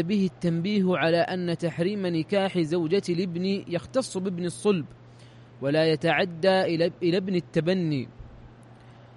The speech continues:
فإن سبب نزول الآية زواجه عليه الصلاة والسلام بزينب زوجة زيد،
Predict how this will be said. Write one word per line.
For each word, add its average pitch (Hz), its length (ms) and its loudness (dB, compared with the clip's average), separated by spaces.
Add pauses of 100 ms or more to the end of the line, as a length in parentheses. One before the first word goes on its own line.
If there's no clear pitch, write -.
(400)
فإن 240 360 0
سبب 233 360 4
نزول 190 400 0
الآية 190 580 2 (140)
زواجه 180 840 2
عليه 180 360 0
الصلاة 175 540 0
والسلام 170 800 -2 (100)
بزينب 170 720 0 (140)
زوجة 196 540 2
زيد، 156 520 -2